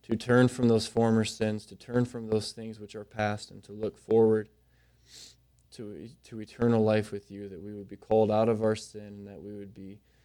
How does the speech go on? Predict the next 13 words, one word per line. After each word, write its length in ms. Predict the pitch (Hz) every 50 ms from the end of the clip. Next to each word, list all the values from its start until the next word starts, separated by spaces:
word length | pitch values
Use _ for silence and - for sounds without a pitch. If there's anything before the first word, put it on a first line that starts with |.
| _ _ _ _ -
by 60 | 107
the 100 | 104 104
work 280 | 104 110 113 110 -
of 120 | 107 101 101
your 120 | 101 101
Spirit, 520 | - - - _ 98 98 98 98 98 - -
drawn 300 | 104 107 104 107 104 104
into 240 | 101 101 - -
life, 380 | 101 98 98 98 98 98 98 _
that 120 | 95 87
we 120 | 98 101 101
would 180 | 101 98 98
be 220 | - 98 95 98